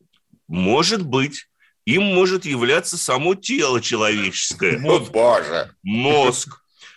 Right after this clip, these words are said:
Speaker 1: Потому что, допустим, в глазик его встроил, заглушить нельзя, глазик видеть перестанет.
Speaker 2: Андрей Осипов насмотрелся «Чёрного зеркала». Мгм.
Speaker 1: Ну, почему? Я люблю ещё фильм «Глаз» японский. Помните, особенно аутентичная его версия? Очень хорошее тоже кино.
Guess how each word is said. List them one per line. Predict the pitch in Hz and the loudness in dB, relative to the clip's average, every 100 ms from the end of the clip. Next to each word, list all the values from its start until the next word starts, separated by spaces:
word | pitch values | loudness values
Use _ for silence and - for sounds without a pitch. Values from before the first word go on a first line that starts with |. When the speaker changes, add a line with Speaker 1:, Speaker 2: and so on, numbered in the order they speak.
| _ | _
Speaker 1:
Потому | 101 127 170 | 0 2 2
что, | 196 170 | 0 -2
допустим, | 156 160 185 - 170 | -2 0 -4 -2 -4
в | 131 | -4
глазик | 127 175 202 170 170 | 0 4 4 2 -4
его | 156 160 165 | -6 -4 -4
встроил, | - - 202 240 196 | -6 -2 2 4 4
заглушить | 123 120 131 127 185 | 2 -2 -4 -4 -6
нельзя, | 190 202 123 135 | -4 -4 0 0
глазик | 113 120 117 110 104 | 2 0 0 -2 -6
видеть | 113 104 | -6 -6
перестанет. | 95 101 95 92 87 78 _ - | -6 -6 -4 -4 -4 -6 _ -2
Speaker 2:
Андрей | 98 107 135 | 0 2 2
Осипов | 143 143 113 | 2 0 -2
насмотрелся | 117 113 117 127 127 113 | -2 0 0 0 0 -2
«Чёрного | - 120 110 110 | -2 -2 0 -2
зеркала». | 104 98 82 78 80 - - | 0 -2 -2 -6 -8 -12 -14
Мгм. | 87 95 113 | -10 -2 -2
Speaker 1:
Ну, | 107 | 0
почему? | 117 110 120 117 95 | 0 2 4 4 4
Я | 98 | 4
люблю | 110 110 113 | 2 2 0
ещё | 110 110 | -2 -2
фильм | - 107 101 | -4 -4 -2
«Глаз» | 95 104 107 - | 0 2 2 0
японский. | 101 - 98 92 - | -6 -4 -4 -4 -6
Помните, | 78 110 117 90 | -6 -4 -2 -2
особенно | - 85 85 82 | -4 -2 -2 -2
аутентичная | 80 90 87 82 76 - | -2 -6 -4 -4 -2 0
его | 78 80 | 0 2
версия? | 78 73 - 67 | 2 0 -4 -6
Очень | 73 82 | -6 -4
хорошее | 80 82 80 73 71 | 0 2 2 0 -6
тоже | - 67 | -6 -8
кино. | - 69 60 | -6 -8 -8